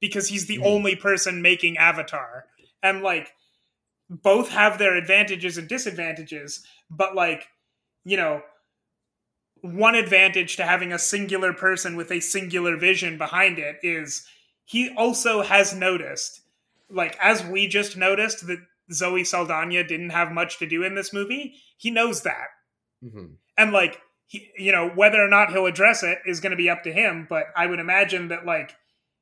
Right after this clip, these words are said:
Speaker 1: you know, that didn't slip by him. Something,
Speaker 2: Yeah.
Speaker 1: something is probably gonna come up in the next few movies.
Speaker 2: Yeah, you're right. Probably not. We'll see.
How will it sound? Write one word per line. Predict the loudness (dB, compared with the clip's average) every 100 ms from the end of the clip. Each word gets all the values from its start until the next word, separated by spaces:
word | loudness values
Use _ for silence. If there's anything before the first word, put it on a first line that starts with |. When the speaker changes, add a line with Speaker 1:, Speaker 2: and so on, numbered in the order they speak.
| _ -6
Speaker 1:
you | 0
know, | 0 2
that | 2 2
didn't | 2 -2
slip | -4 -2 -2 4
by | 6 6
him. | 4 -4 -16 -16
Something, | 0 2 2 2 0
Speaker 2:
Yeah. |
Speaker 1:
something | 0 0 0 -2
is | -4 -4
probably | 0 2 2 0 0
gonna | 0 0
come | -2 -2
up | -4 -6
in |
the | -8
next | -8 -8 -14 _
few | -10 -8
movies. | -10 -18 _ -20 -20 _
Speaker 2:
Yeah, | -12 -8
you're | -6 -6
right. | -8
Probably | -10 -10 -10
not. | -14 -20 -20 _ _ _ _ _
We'll | -16 -16
see. | -14 -18